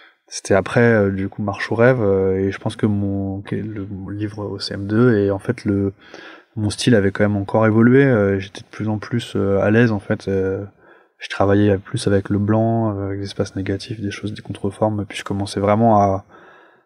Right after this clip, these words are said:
à avoir quelque chose un peu de solide, quoi, et, et, et travailler sur la montagne, euh,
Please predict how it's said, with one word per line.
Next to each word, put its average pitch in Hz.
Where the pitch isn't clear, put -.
à 104
avoir 101
quelque 110
chose 113
un 104
peu 113
de 110
solide, 120
quoi, 104
et, 95
et, 95
et 104
travailler 104
sur 104
la 95
montagne, 101
euh, 95